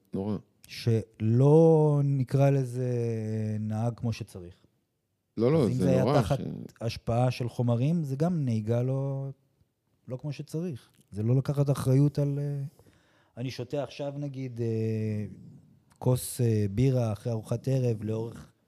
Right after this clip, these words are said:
Speaker 2: אתה יודע, שעתיים של שיחה.
Speaker 1: בירה
Speaker 2: אתה ש-
Speaker 1: מותר אחת.
Speaker 2: כן, אתה לא ת-, אתה, אתה תנשוף עכשיו בכיף, סבבה, סע
Speaker 1: נכון.
Speaker 2: הביתה.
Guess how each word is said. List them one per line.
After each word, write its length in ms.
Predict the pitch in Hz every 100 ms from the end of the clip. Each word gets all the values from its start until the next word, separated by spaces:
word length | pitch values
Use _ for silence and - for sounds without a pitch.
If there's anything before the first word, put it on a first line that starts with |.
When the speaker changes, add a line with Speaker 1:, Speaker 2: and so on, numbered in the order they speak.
| _ _ _ _ _ _
Speaker 2:
אתה 100 | 98
יודע, 260 | 104 95 85
שעתיים 460 | - 95 - 117
של 180 | 113 101
שיחה. 360 | - 101 - 95 - _ _ _ _ _ _ _ _
Speaker 1:
בירה 260 | - 110 117
Speaker 2:
אתה 80 | 120
ש- 40 |
Speaker 1:
מותר 240 | 120 135 123
אחת. 320 | - 110 - - - _
Speaker 2:
כן, 180 | 262 311 - _ _
אתה 100 | 123
לא 120 | 156
ת-, 80 | 202
אתה, 280 | 143 143
אתה 200 | 131 -
תנשוף 520 | 123 131 117 - 175 196
עכשיו 300 | - 185 170
בכיף, 520 | 175 247 220 - - -
סבבה, 340 | 143 190 135
סע 60 | - 160
Speaker 1:
נכון. 60 | 160
Speaker 2:
הביתה. 280 | 160 156